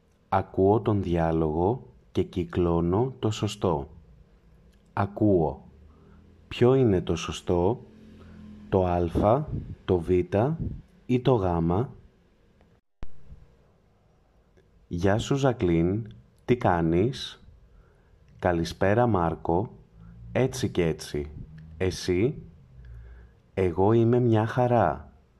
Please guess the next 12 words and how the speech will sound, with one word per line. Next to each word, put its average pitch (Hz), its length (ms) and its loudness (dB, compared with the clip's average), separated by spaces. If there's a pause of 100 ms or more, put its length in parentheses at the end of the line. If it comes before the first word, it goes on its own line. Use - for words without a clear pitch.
(460)
Γιατί 101 400 0
δεν 147 220 2
είσαι 113 240 0
καλά;" 78 640 -2 (1120)
"Είμαι 98 300 2
κουρασμένη". 107 880 2 (760)
"Α, 101 320 0 (220)
κατάλαβα. 82 800 -2 (560)
Να 92 140 -2
κοιμηθείς 90 580 -2
νωρίς 123 420 2
σήμερα". 71 600 -2